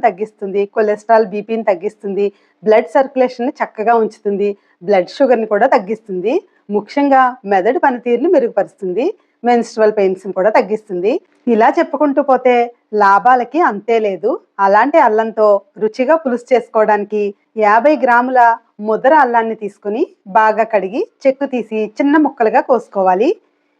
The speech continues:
ఇది పసుపు మొక్క, దీని కాండం భూమిలోకి చిన్న చిన్నగా పెరుగుతుంది. ఇవి అందరూ వేరు అనుకుంటారు, కానీ ఇది కొమ్మ,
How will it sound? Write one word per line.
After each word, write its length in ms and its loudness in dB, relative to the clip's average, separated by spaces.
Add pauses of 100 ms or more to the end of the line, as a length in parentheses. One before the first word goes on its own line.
(220)
ఇది 180 2 (200)
పసుపు 340 0 (120)
మొక్క, 180 -2 (580)
దీని 280 2
కాండం 340 2 (100)
భూమిలోకి 540 0
చిన్న 160 -6 (100)
చిన్నగా 340 -2
పెరుగుతుంది. 480 0 (480)
ఇవి 140 2 (100)
అందరూ 260 0 (140)
వేరు 340 4
అనుకుంటారు, 520 -2 (180)
కానీ 320 -2
ఇది 120 -4 (120)
కొమ్మ, 240 0